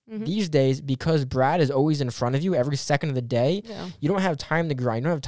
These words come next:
Speaker 2: time to realize what you should be doing. You're always moping.
Speaker 1: Right.
Speaker 2: I'm not getting angry at you, but I'm saying that's how it is, and it's
Speaker 1: Yeah.
Speaker 2: awful, and it's really hard. But if you can, get yourself out of that. Realize that,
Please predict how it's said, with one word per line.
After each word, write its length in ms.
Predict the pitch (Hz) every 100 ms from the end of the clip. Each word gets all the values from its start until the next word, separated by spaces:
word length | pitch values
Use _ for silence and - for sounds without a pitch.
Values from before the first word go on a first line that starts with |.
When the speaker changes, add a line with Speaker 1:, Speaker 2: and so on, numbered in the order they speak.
| -
Speaker 2:
time 220 | 160 151
to 100 | 131
realize 440 | 120 147 139 127 120
what 100 | 127
you 60 |
should 180 | 123 131
be 60 | 123
doing. 240 | 120 110
You're 160 | 120 139
always 400 | 156 160 160 135
moping. 520 | 127 135 131 107 110 - -
Speaker 1:
Right. 160 | 202
Speaker 2:
I'm 80 | 147
not 200 | 208 202 _ _ _ _ - 160 143
getting 240 | 151 160 139
angry 320 | 147 127 117
at 100 | 107
you, 140 | 107 -
but 100 | 139
I'm 100 | 143
saying 280 | 165 143 131
that's 240 | 160 -
how 180 | 156 139
it 60 | 123
is, 220 | 113 -
and 100 | 113
it's 120 | 139
Speaker 1:
Yeah. 60 | 151
Speaker 2:
awful, 300 | 139 127 113
and 160 | 117 - - - - -
it's 120 | 127
really 180 | 143 139
hard. 260 | - 165 117
But 80 |
if 80 | 117
you 80 | 123
can, 360 | - 143 156 113
get 280 | 117 139 -
yourself 320 | - 180 -
out 160 | 123
of 60 | 127
that. 140 | 98
Realize 380 | 117 160 143 131
that, 200 | 123 113